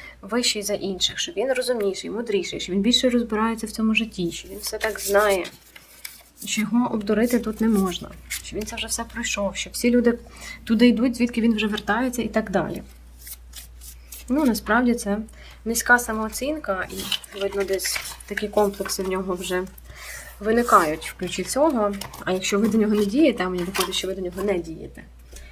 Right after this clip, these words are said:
це ще гірше посилює ситуацію. І давайте подивимося,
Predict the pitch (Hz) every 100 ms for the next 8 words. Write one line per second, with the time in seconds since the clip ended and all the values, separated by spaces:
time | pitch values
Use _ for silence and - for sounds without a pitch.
0 | - - - 208 - 247 190 156 - -
1 | - - 165 156 135 - - 190 185 185
2 | 208 214 220 - - - - - - -
3 | - - 208 254 392 392 285 220 185 175
4 | - -